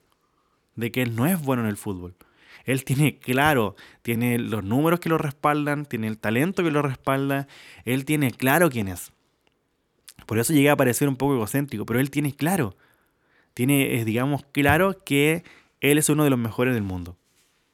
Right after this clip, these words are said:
Cuando tenemos la convicción entonces de quiénes somos nosotros, esto nos trae seguridad.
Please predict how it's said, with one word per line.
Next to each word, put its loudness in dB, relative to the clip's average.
Cuando 0
tenemos 2
la 6
convicción 0
entonces -2
de -2
quiénes -4
somos -4
nosotros, -6
esto -6
nos -4
trae -4
seguridad. -2